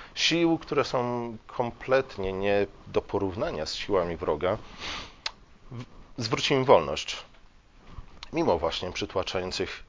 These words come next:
sił okupanta. E,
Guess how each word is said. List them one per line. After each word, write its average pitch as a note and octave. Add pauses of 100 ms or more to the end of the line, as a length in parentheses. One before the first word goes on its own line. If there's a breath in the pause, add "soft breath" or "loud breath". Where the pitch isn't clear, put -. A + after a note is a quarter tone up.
sił F#2+
okupanta. F#2 (1120 loud breath)
E, A#2+